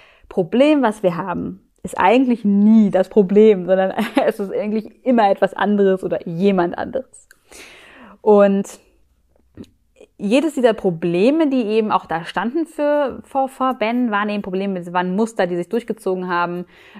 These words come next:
ähm, oder waren eben auch gerade sehr akute Herausforderungen, ähm, die einfach ungute Gefühle hervorgerufen haben.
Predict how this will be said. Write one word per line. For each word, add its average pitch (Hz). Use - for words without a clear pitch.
ähm, 170
oder 180
waren 175
eben 180
auch 165
gerade 165
sehr 165
akute -
Herausforderungen, 170
ähm, 160
die 170
einfach 175
ungute 196
Gefühle 196
hervorgerufen -
haben. -